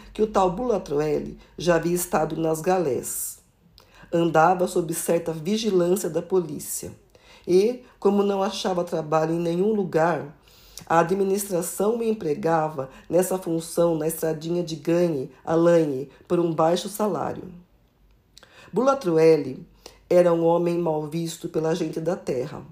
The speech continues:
Respeitoso demais, humilde demais, pronto a tirar o boné para todos, tremendo e sorrindo em presença dos soldados,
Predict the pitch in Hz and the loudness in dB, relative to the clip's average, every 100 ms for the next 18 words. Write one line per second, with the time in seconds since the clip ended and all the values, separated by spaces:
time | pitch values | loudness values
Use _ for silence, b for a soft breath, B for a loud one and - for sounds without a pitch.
0 | - _ b b b 175 180 - 180 180 | -20 _ b b b 2 2 4 2 4
1 | 190 208 180 185 170 147 151 160 - - | 0 0 -2 -2 0 0 -2 -6 -10 -16
2 | _ 175 175 180 214 180 160 160 135 139 | _ -2 2 2 0 -4 -6 -6 -4 -4
3 | 156 - - _ b b 208 220 220 226 | -6 -8 -16 _ b b 8 8 8 4
4 | 180 - 165 165 156 156 156 170 175 165 | -4 -2 0 0 0 -2 2 2 2 0
5 | 185 - 170 160 170 - - - _ b | -4 -4 -6 -6 -8 -16 -18 -20 _ b
6 | b 175 175 175 208 233 220 - 202 208 | b 4 6 6 2 2 -4 -4 -4 0
7 | 175 180 185 - 185 185 185 170 165 170 | 0 0 -2 -4 -4 0 -2 0 0 0
8 | 160 156 - 175 165 151 131 - - - | -4 -8 -4 -4 -2 -2 -4 -8 -16 -18